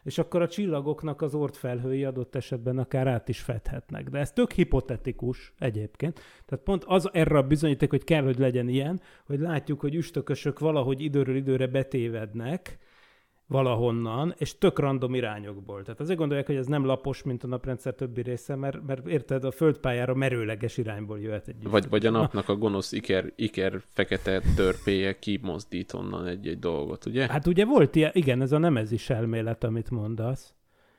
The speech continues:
Speaker 1: Igen, hogy létezik, létezne mondjuk egy barna törpe, vagy valami nagyon kicsi,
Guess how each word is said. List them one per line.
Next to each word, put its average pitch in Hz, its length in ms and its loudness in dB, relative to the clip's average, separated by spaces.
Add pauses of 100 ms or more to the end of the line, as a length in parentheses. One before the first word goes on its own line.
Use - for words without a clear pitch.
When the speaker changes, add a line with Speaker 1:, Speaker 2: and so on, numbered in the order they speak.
(120)
Speaker 1:
Igen, 131 360 4
hogy 143 120 4
létezik, 156 480 2
létezne 147 500 4
mondjuk 131 380 2
egy 127 140 0
barna 123 320 2
törpe, 127 320 -2
vagy 120 120 0
valami 120 200 0
nagyon 127 280 0
kicsi, - 280 -4